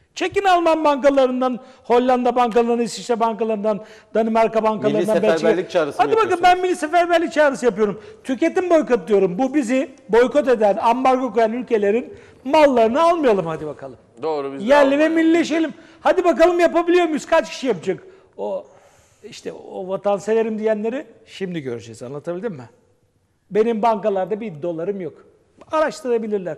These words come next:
Speaker 1: Senin var mı?
Speaker 3: Yok.
Speaker 1: Hah.
Speaker 3: Hiç
Speaker 1: Benim bir
Speaker 3: öyle
Speaker 1: tane bir
Speaker 3: endişelerimiz yok bizim.
Speaker 1: bir eurom yok.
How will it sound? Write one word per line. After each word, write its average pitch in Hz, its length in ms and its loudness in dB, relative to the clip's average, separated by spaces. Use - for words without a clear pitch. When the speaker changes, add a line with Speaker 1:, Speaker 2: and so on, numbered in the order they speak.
Speaker 1:
Senin 220 280 -4
var 311 140 0
mı? 160 140 -8
Speaker 3:
Yok. 107 300 -14
Speaker 1:
Hah. - 120 -10
Speaker 3:
Hiç - 100 -12
Speaker 1:
Benim 320 240 0
bir 359 80 4
Speaker 3:
öyle - 100 0
Speaker 1:
tane 294 160 4
bir 349 60 8
Speaker 3:
endişelerimiz 156 640 2
yok 139 180 -4
bizim. 110 200 -16
Speaker 1:
bir 330 240 6
eurom 320 260 4
yok. 285 280 0